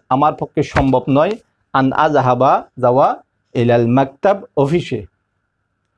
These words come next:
প্রিয় আরবি শিক্ষার্থী বন্ধুরা, আমি আপনাদেরকে একটা সেন্টেন্স লিখব বাংলায়, সেটার অ্যারাবিক লিখার চেষ্টা করবেন। কমেন্টের মধ্যে, কমেন্ট বক্সের মধ্যে আপনারা সেটার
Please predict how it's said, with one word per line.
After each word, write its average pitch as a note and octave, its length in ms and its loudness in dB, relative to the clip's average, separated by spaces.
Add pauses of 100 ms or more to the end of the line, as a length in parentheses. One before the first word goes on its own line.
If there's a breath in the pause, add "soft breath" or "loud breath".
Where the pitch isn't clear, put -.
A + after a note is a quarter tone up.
(500)
প্রিয় E3 100 2
আরবি E3 220 2
শিক্ষার্থী F#3 400 -4
বন্ধুরা, D#3+ 340 2
আমি D#3+ 140 0
আপনাদেরকে D#3 600 0 (160)
একটা D3 260 -2
সেন্টেন্স D3+ 520 -2 (680)
লিখব C3+ 260 -2 (100)
বাংলায়, D3 440 0
সেটার D3+ 360 -2
অ্যারাবিক C#3 440 0
লিখার D3+ 300 0 (520)
চেষ্টা - 280 -2
করবেন। A2+ 300 -2 (160)
কমেন্টের D3+ 540 -2
মধ্যে, E3 320 -2 (520)
কমেন্ট D3+ 300 0
বক্সের D3+ 300 -2
মধ্যে D3+ 220 -2
আপনারা D#3 340 0 (340)
সেটার E3+ 380 0